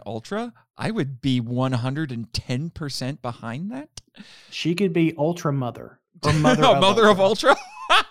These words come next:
Speaker 2: She could be the Mother of Ultra because I,
Speaker 1: <laughs>
Speaker 2: because the Ultra people don't age,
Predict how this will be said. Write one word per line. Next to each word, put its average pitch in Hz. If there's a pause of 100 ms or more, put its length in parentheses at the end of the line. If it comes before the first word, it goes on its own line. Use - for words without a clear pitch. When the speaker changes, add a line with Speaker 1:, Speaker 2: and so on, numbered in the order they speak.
(680)
Speaker 2:
She 180
could 185
be 190
the 180
Mother 165
of 160
Ultra 160
because 156
I, 160
Speaker 1:
<laughs> 165
Speaker 2:
because 160
the 147
Ultra 170
people 170
don't 139
age, 131